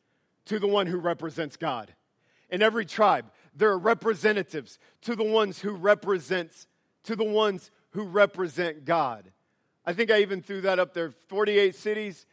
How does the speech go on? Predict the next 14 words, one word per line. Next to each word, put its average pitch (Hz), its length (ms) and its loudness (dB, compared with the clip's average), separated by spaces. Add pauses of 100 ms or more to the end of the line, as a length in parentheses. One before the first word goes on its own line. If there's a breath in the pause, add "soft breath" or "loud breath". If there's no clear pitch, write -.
(640)
God 190 240 4
wanted 214 260 0
them 196 160 0
in 180 100 -4
every 208 320 0
part 202 260 0
of 196 100 -2
the 190 100 -4
nation 190 360 -4
of 170 120 -6
Israel 180 380 -4
so 202 280 -4
that 190 260 0
everyone 220 840 0